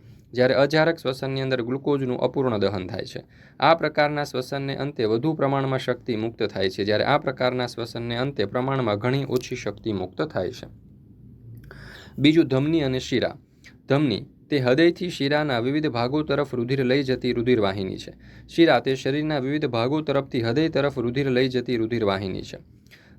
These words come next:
ધમની તો તેમાં રુધિર ઊંચા દબાણથી વહન પામે છે. શિરામાં રુધિર શાંત પ્રવાહે એકધારું વહન પામે છે. ધમનીમાં વાલ્વ હોતો નથી, શિરામાં વાલ્વ હોય છે. ધમની તેની દિવાલ જાડી અને સ્થિતિસ્થાપક હોય છે, જ્યારે શિરાની દિવાલ પાતળી અને ઓછી સ્થિતિસ્થાપક હોય છે.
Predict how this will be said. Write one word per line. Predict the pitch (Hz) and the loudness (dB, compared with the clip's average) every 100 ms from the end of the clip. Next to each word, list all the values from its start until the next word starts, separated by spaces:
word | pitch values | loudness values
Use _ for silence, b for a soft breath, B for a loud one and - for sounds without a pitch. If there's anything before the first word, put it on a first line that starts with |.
| - | 2
ધમની | 135 165 151 | 4 4 2
તો | 131 | 0
તેમાં | 127 139 139 | -2 0 0
રુધિર | 131 139 151 | 0 0 0
ઊંચા | 131 147 165 | -2 0 2
દબાણથી | 147 135 135 143 143 | 2 2 2 0 -2
વહન | 120 123 117 | -2 -2 -2
પામે | 104 101 104 | 0 0 0
છે. | 104 117 | -4 -6
શિરામાં | 139 143 151 151 | -2 0 2 2
રુધિર | 131 131 139 | 2 2 0
શાંત | 135 139 139 170 | -2 -2 -2 -2
પ્રવાહે | 170 131 131 135 131 | 0 2 2 2 -2
એકધારું | 139 151 120 120 120 110 | -4 -4 -2 0 0 0
વહન | 107 104 | -2 -4
પામે | 98 85 82 | -4 -4 -6
છે. | - - B B B - | -10 -16 B B B 0
ધમનીમાં | 127 151 165 156 131 | 2 4 2 2 2
વાલ્વ | 127 147 151 | 4 2 0
હોતો | 127 131 135 | -2 -4 -6
નથી, | 139 135 | -6 -6
શિરામાં | 117 127 131 131 123 107 | -6 -2 0 0 0 4
વાલ્વ | 113 113 101 | 4 4 2
હોય | 104 92 | 0 0
છે. | - - B B B - | -4 -12 B B B 2
ધમની | 139 175 170 | 4 4 2
તેની | 156 151 147 | 0 -2 -2
દિવાલ | 127 131 143 123 | 0 2 2 2
જાડી | 120 127 156 | 0 0 0
અને | 139 139 | -2 -4
સ્થિતિસ્થાપક | 139 147 151 143 127 123 120 | -6 -6 -4 -2 0 0 0
હોય | 113 110 | 0 0
છે, | 110 | 0
જ્યારે | 113 113 | 0 0
શિરાની | 110 135 147 147 | 0 0 0 -2
દિવાલ | 135 131 135 | -2 0 0
પાતળી | 131 120 123 139 | 2 2 2 0
અને | 127 120 | 0 0
ઓછી | 120 123 123 | -4 -4 -10
સ્થિતિસ્થાપક | - 113 110 - 95 - | -8 -6 -6 -6 -8 -6
હોય | 101 - | -6 -8
છે. | - | -10